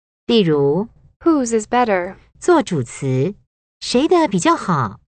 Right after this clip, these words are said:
Speaker 2: Whose did you use？
Speaker 1: 做受词，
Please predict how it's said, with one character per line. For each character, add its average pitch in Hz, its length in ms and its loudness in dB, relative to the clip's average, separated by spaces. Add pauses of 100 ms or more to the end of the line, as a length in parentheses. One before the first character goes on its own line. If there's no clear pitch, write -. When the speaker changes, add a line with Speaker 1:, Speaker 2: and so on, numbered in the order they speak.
(640)
Speaker 2:
Whose 277 320 0
did 220 260 -6
you 226 120 0
use？ 214 540 -2 (280)
Speaker 1:
做 262 220 2
受 339 240 2
词， 151 500 -4